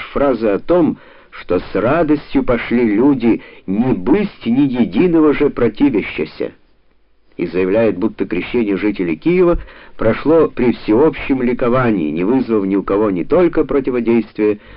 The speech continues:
но и неудовольствия. «Наши предки со слезами радости принимали крещение.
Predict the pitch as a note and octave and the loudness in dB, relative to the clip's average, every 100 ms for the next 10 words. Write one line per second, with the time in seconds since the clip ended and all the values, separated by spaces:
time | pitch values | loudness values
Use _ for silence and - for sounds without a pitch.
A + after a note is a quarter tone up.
0 | - E2 G#2 G#2 G#2 G#2+ G#2 A#2 G#2 - | -8 -2 0 0 0 0 2 2 0 -4
1 | - B1+ - _ _ _ _ _ - - | -12 -12 -12 _ _ _ _ _ -10 -2
2 | B2 C3+ A2+ - - E3+ D#3 C#3+ C3 B2 | -2 0 -2 0 2 2 0 -2 0 -2
3 | A#2 G#2+ A#2 G2+ A#2+ A2+ G2+ F#2+ E3 F3 | -2 -2 -2 0 0 0 0 0 0 0
4 | D#3 D3+ - C3 B2 A2 F#2 G2 F#2+ - | 0 0 -4 -4 -2 -2 -2 -2 -4 -4
5 | F2 - - F#2+ E2+ D2 - | -8 -8 -4 -4 -2 -6 -10